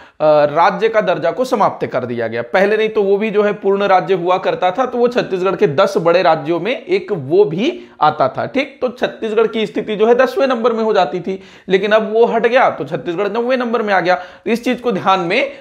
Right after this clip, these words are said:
रखेंगे, मोस्ट इंपॉर्टेंट है, काफी बार पूछा गया है। इसके बाद अगला चीज पूछा जाता है कि छत्तीसगढ़ का क्षेत्रफल भारत के कुल क्षेत्रफल का कितना प्रतिशत है? तो तीस दशमलव, अ, सॉरी, चार दशमलव ग्यारह प्रतिशत।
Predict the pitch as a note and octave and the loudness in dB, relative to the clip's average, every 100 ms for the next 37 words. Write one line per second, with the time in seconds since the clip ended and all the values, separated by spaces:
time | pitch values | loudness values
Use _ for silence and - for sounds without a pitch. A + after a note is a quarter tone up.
0 | - E3+ F#3 F#3+ D3 C3+ C3+ A3+ A#3 G#3+ | -4 0 2 0 -2 -2 0 0 0 -2
1 | F3+ F#3+ F#3+ G#3 A3 - E3 F3 F3+ F3+ | 0 0 0 -4 -2 0 0 0 -2 -2
2 | F#3 G#3 F#3 G3+ G3+ G3 C4 B3 G#3 A3+ | -2 0 2 2 2 0 2 4 4 2
3 | A#3+ - G3+ A#3 G#3+ G#3 G#3 G#3 A3 - | 0 -8 -2 0 0 0 0 0 -2 -6
4 | G#3+ G#3+ G#3 G#3+ A3+ - G3 G3 - F#3+ | -6 -4 -2 -2 -2 0 0 0 2 2
5 | D#3+ F#3+ - - - - A2+ - E3+ B3 | 2 -2 -10 -20 -20 -14 -6 0 2 2
6 | C4 - B3 B3 B3+ B3+ C4 G#3 G#3 G3+ | 0 -4 -6 -4 -4 -6 0 0 0 -4
7 | G3+ G#3 A3 A#3 - A3 G#3+ G#3 G3+ F#3+ | -4 -2 -4 -6 0 0 0 -4 -4 -2
8 | G#3 - G#3+ D4 - - _ G#3+ G#3 B3 | -2 2 2 0 -6 -20 _ -2 0 -2
9 | C4+ - G#3+ - F#3+ F#3 - B2+ C#3 B3+ | 0 0 0 0 0 2 4 4 2 0
10 | - - - _ _ A3 G#3+ B3+ B3+ G#3+ | 0 -6 -18 _ _ 2 6 4 2 -2
11 | A3 G3+ G3 D#3 E3 - - _ - A2 | -6 -4 0 0 0 -8 -18 _ -20 -6
12 | C#3 D#3+ F3 E3 D3 F3+ - _ _ D#3+ | 2 4 6 4 2 -4 -18 _ _ -10
13 | D#3+ - - D2 - | -10 -12 -16 -18 -20